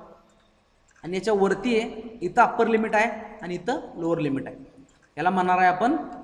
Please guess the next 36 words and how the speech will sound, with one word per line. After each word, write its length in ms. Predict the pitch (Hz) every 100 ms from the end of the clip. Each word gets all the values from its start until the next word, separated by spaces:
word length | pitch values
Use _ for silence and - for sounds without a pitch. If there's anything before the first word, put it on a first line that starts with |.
| -
बायलॅटरल. 500 | 143 156 156 143 139
In 180 | 156 214
this 160 | 247 247
system, 400 | 226 - 233 233 240 - - -
the 120 | 208 -
dimensions 720 | 180 185 202 240 226 262 254 - 202
of 180 | 220 220 -
a 80 | 208 -
part 340 | 220 196 175 - -
is 220 | 220 208 -
permitted 500 | 214 185 220 226 226 233
to 100 | 226
vary 420 | 180 185 220 208 - - - -
on 200 | 196 190
both 260 | 196 247 247
sides 340 | - 214 208
of 180 | 185 190 151
the 100 | 285 - - - _ 147
basic 320 | 165 170 196 202
size. 300 | 156 135 131 156
Both 240 | 220 226 -
side 260 | 180 123
म्हणजे 480 | - - _ - 180
बेसिक 300 | 170 165 214
साईजच्या 400 | 220 202 220 277 - - - 147
दोन्ही 220 | 170 185
बाजूला 320 | 208 202 196 220
लिमिट 300 | 190 190 196
असणार 260 | 180 175
आहेत. 120 | 185 233 - - _ -
That 160 | 190 240
is, 160 | 233
limits 380 | 196 190 233 226
of 180 | 247 240
tolerance 460 | 233 208 220 226 208
lie 240 | 185 214